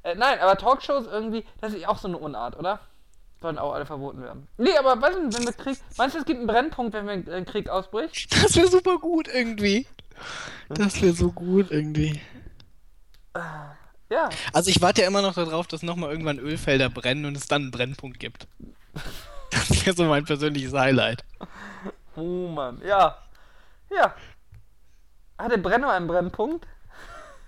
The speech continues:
Speaker 2: Das wär auch super gewesen irgendwie. Der Fall Brenno, heute im Brennpunkt.
Speaker 1: <laughs> Irgendwann, das ist nicht lustig.
Speaker 2: Die Frage ist natürlich auch, gab's, äh, fünfundvierzig in Dresden? Gab's dann auch einen Drenn-, Brennpunkt bei der Wochenschau?
Speaker 1: Oder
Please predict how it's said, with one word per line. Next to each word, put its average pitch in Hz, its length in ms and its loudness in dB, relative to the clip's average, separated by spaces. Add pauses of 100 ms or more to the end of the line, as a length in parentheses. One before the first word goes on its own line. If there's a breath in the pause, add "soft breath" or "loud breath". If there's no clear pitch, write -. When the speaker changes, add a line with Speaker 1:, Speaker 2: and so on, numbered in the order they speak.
(640 loud breath)
Speaker 2:
Das 370 180 4
wär 277 140 8
auch 370 80 6
super 277 320 2
gewesen 175 420 6
irgendwie. 160 220 4
Der 165 180 4
Fall 202 240 6
Brenno, 185 520 2
heute 180 260 -2
im 160 100 -8
Brennpunkt. 156 640 -6 (560 soft breath)
Speaker 1:
<laughs> - 220 6 (1600 loud breath)
Irgendwann, 180 300 2
das 190 100 -2
ist 208 60 -2
nicht 170 100 -2
lustig. 170 300 -4
Speaker 2:
Die 147 40 -2
Frage 151 320 2
ist 185 100 -2
natürlich 180 360 -6
auch, 165 180 -8
gab's, 160 300 -4
äh, 165 120 -4
fünfundvierzig 170 580 -6
in 151 80 -4
Dresden? 147 520 -2
Gab's 131 200 2
dann 156 100 -4
auch 160 140 -2
einen 156 80 -6
Drenn-, 135 340 -2
Brennpunkt 127 480 -4
bei 117 80 -2
der 113 120 -4
Wochenschau? 117 360 -4
Speaker 1:
Oder 240 160 6